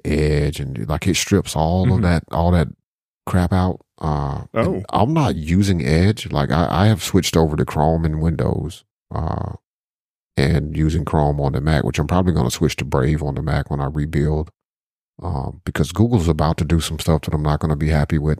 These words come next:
Speaker 1: I'm not really a ad block user at the moment, but I don't really like where, where Google's headed with that. So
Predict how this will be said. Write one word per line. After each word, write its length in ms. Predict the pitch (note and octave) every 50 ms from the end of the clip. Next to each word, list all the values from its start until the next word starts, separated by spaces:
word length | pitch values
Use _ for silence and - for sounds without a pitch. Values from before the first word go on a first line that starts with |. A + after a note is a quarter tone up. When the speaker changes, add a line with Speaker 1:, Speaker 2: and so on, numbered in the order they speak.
| -
Speaker 1:
I'm 320 | - C#2+ E2 F2 F2+ F2 D#2
not 300 | D#2 D#2+ E2 F2 - -
really 460 | C#2 D#2 D#2+ E2+ E2 F2 E2+ D#2+ - -
a 140 | C#2 C2+ -
ad 300 | - C#2 C#2 D2 D2+ D2+
block 280 | D2+ E2 D#2+ E2 E2 - _ -
user 500 | D#2+ E2+ E2+ F2+ E2+ F2 F#2 G2 G#2 A2 - _ _ _ _ _ _ _ _ _ -
at 160 | F2 F2 -
the 60 | F2
moment, 400 | E2+ F2 F2 F#2+ G2 G#2+ G#2+ - - _ _ _ _ _ _ _ _ _ _ _ -
but 460 | E2+ D#2 D2+ F2 E2 D2 C#2+ - - _ _ _ _ _ _ _ _ _ _ _ _ -
I 120 | F#2+ A2+ A2 G#2+ G2 G2 F#2+ F2
don't 240 | E2 F#2+ E2+ D#2+ A#1+
really 220 | B1+ D2 C2+ C2+ C2
like 200 | B1+ B1 A1 G1+
where, 200 | - C2+ B1+ -
where 220 | - - C#2 D2 C#2
Google's 360 | C#2+ D2 C#2 - - C2 -
headed 240 | C#2+ C2+ A#1+ - -
with 100 | A#1 A#1
that. 220 | - G#1+ G1+ -
So 240 | - D2+ C#2 B1+ -